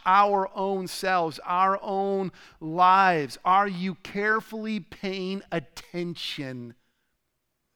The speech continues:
to your life? Joshua,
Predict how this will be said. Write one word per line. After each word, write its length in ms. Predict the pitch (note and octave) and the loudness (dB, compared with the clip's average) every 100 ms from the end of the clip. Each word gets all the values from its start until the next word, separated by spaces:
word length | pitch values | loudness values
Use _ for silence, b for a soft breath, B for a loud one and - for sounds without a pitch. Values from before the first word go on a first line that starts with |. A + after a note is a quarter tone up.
| _ _ _ _ _ _ _ _ _ | _ _ _ _ _ _ _ _ _
to 100 | D#3+ | -10
your 160 | C3+ B2+ | -8 -8
life? 500 | B2+ A#2+ - _ _ _ _ _ _ _ _ _ _ _ _ _ _ _ _ _ _ _ _ _ _ _ _ _ | -8 -10 -14 _ _ _ _ _ _ _ _ _ _ _ _ _ _ _ _ _ _ _ _ _ _ _ _ _
Joshua, 560 | C#3+ C#3 C#3+ C#3 B2+ | -6 -6 -6 -10 -12